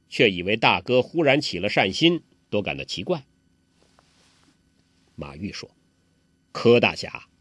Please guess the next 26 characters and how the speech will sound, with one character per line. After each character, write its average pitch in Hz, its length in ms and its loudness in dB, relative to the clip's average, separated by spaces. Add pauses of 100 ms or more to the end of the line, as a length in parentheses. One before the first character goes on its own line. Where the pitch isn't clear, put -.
(280)
是 - 280 -6
人 98 460 -2
心 123 240 4
善 110 280 2
怀 - 240 -14
呀。 - 180 -12 (1160)
此 - 240 2
外 156 240 8
还 131 160 6
有 269 140 8
一 151 100 4
层 123 260 -2
紧 - 300 -10
要 123 220 2
之 - 160 -14
事， - 180 -6 (800)
据 107 180 0
贫 104 320 -4
道 123 160 -4
猜 139 300 2
想， - 180 -8 (540)
这 90 120 -2
十 120 420 0
年 90 220 0
之 90 140 -12
中， - 240 -18